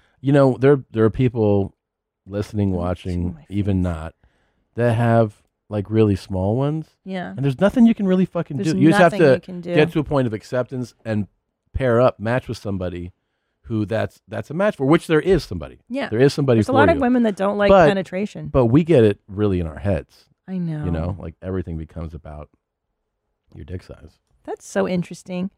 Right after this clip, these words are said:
Speaker 1: Yeah.
Speaker 2: And, well,
Speaker 1: And
Speaker 2: yeah.
Speaker 1: it becomes an obsession for,
Speaker 2: Mm-hmm.
Speaker 1: I mean, at least in a, in a time period in your life, you know, like, when you're
Speaker 2: Mm-hmm.
Speaker 1: entering puberty and, and, like,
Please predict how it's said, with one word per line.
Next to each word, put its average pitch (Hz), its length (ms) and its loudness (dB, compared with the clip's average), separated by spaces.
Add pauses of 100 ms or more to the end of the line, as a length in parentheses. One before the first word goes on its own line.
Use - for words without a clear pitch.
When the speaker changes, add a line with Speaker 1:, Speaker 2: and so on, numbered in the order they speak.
Speaker 1:
Yeah. 78 200 -12 (840)
Speaker 2:
And, 285 220 -2 (100)
well, 190 360 -4
Speaker 1:
And 170 100 -10
Speaker 2:
yeah. - 60 -4
Speaker 1:
it - 40 -2
becomes 131 180 2
an 107 80 2
obsession 80 560 -4 (500)
for, 98 100 0
Speaker 2:
Mm-hmm. 101 100 0
Speaker 1:
I - 40 -2
mean, 107 160 4
at 110 200 -2
least 165 160 2
in 127 80 0
a, 107 100 -2
in 107 140 -2
a 98 40 0
time 104 320 0
period 95 200 0
in 78 60 -8
your 78 120 -12
life, 90 320 -6
you 73 60 -16
know, 82 220 -12 (480)
like, 85 100 -10
when 98 100 -2
you're 98 100 -4
Speaker 2:
Mm-hmm. 87 80 -6
Speaker 1:
entering 92 280 -2
puberty 90 580 -6
and, 80 300 -10 (640)
and, 80 140 -10
like, 78 200 -8